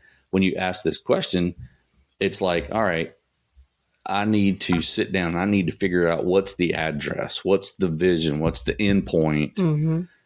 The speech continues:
Speaker 1: uh, to where I'm gonna be and what I want to be true in my life a year from now that's not true today. So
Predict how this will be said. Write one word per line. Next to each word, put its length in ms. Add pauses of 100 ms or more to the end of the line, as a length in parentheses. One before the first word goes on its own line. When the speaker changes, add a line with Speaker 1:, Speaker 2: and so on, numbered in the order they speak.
(280)
Speaker 1:
uh, 460 (180)
to 480 (220)
where 600 (280)
I'm 420 (140)
gonna 240
be 460 (260)
and 220
what 180
I 80
want 300
to 60
be 120
true 240
in 60
my 100
life 640
a 80
year 260
from 160
now 160
that's 180
not 160
true 160
today. 460 (520)
So 380